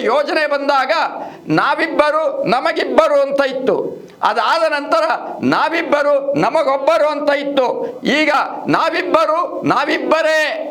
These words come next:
ಅನ್ನೋಂಥ ಸ್ಥಿತಿಗೆ ಬಂದು ನಿಂತಿದೆ. ಅದರಲ್ಲೂ ಕೂಡ ಇವತ್ತಿನ ಈ ಯುವಕ ಯುವತಿಯರು ಮಕ್ಕಳೇ ಬೇಡ, ಆ ಮಕ್ಕಳು ಬೇಡ ಅನ್ನೋದಕ್ಕೆ ಏನ್ ಮಾಡ್ತಾ ಇದ್ದಾರೆ ಅಂದ್ರೆ ಬಾಡಿಗೆ ತಾಯಂದಿರನ್ನ ಹುಡುಕ್ತಾ ಇದ್ದಾರೆ.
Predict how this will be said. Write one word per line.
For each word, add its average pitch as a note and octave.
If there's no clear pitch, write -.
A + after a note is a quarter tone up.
ಅನ್ನೋಂಥ D4
ಸ್ಥಿತಿಗೆ C#4+
ಬಂದು C#4
ನಿಂತಿದೆ. C4+
ಅದರಲ್ಲೂ D4+
ಕೂಡ C4
ಇವತ್ತಿನ C#4
ಈ A#3+
ಯುವಕ D4
ಯುವತಿಯರು C#4
ಮಕ್ಕಳೇ E4
ಬೇಡ, D#4
ಆ A#3+
ಮಕ್ಕಳು B3
ಬೇಡ C#4
ಅನ್ನೋದಕ್ಕೆ D4
ಏನ್ D4
ಮಾಡ್ತಾ D#4+
ಇದ್ದಾರೆ C4+
ಅಂದ್ರೆ D4
ಬಾಡಿಗೆ F4
ತಾಯಂದಿರನ್ನ D#4
ಹುಡುಕ್ತಾ C#4
ಇದ್ದಾರೆ. B3